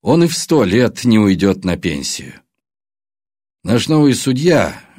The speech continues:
Вермион, в порыве служебного рвения присосался ко мне как клещ», — сказал Бурлен.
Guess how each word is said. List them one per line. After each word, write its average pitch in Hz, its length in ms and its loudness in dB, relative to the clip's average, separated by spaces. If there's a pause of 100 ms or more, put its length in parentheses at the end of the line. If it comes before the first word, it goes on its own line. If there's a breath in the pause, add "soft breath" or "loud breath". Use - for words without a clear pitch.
Вермион, 120 760 0
в - 100 -20
порыве 123 400 0
служебного 120 640 -2
рвения 117 560 0
присосался 123 720 -2
ко 139 140 -2
мне 151 180 -2
как 139 300 -4
клещ», — 101 400 -2
сказал 87 420 -4
Бурлен. 76 480 -8